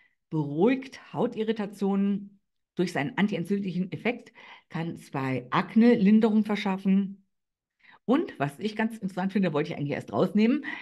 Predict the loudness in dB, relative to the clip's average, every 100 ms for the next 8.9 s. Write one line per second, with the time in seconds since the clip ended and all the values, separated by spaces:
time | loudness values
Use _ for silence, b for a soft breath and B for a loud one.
0 | B B -4 0 2 2 2 -2 -2 -2
1 | -2 2 2 2 -2 -2 0 2 2 2
2 | 2 2 0 0 -2 -2 -4 -2 -6 -6
3 | -8 2 2 2 2 4 4 4 0 B
4 | B B B _ _ _ _ _ _ -12
5 | -12 -12 _ _ _ -20 -20 -20 -8 -4
6 | 0 0 0 -4 -6 -8 -6 -6 -4 -4
7 | -4 -2 -2 0 -2 -4 B _ -10 -8
8 | -4 -6 -4 -6 -6 -4 -6 -6 -14